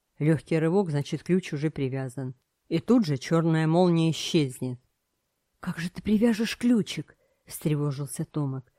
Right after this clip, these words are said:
"Теряя на это время, ты не сможешь убежать". "Это моё дело.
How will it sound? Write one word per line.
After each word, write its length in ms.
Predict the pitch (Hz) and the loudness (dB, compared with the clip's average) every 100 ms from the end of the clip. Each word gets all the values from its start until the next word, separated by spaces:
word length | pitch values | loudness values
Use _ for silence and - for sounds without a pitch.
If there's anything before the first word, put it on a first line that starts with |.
| _ _ _ _ | _ _ _ _
"Теряя 440 | - 233 247 240 | 2 4 6 4
на 200 | 220 226 | 4 4
это 220 | 233 233 220 | 2 0 2
время, 400 | 262 285 170 147 _ _ _ - | 4 4 2 -2 _ _ _ -2
ты 120 | 254 | 2
не 140 | 269 | 2
сможешь 540 | 262 311 285 170 170 202 | 2 4 4 4 -2 -2
убежать". 640 | 196 240 208 170 147 - _ _ _ _ _ _ | 0 2 2 0 -4 -12 _ _ _ _ _ _
"Это 260 | 185 262 165 | 0 2 2
моё 280 | 139 143 135 | 0 0 0
дело. 480 | 131 135 131 131 | -2 -4 -4 -8